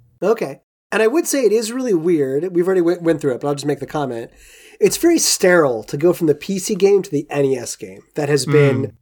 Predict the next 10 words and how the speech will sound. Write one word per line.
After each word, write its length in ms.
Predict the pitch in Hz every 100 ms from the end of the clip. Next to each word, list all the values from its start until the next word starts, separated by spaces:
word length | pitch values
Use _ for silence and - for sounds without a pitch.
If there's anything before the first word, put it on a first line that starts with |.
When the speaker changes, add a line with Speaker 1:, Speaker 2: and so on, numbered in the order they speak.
| -
Speaker 1:
virtue 640 | 135 - 226 294 - 285
signaled 800 | 233 - 262 214 233 240 233 220 254
and 220 | 175 170
value 840 | 139 135 185 202 233 220 214 214
moral 640 | 190 185 190 208 208 202 190
Speaker 2:
<laughs> 640 | 165 156 - 151 - 139 123
Speaker 1:
dumped 380 | 190 202 180
on 500 | 185 165 156 156 160
by 240 | 147 147 151
Nintendo. 840 | 151 160 214 247 185 143 135 151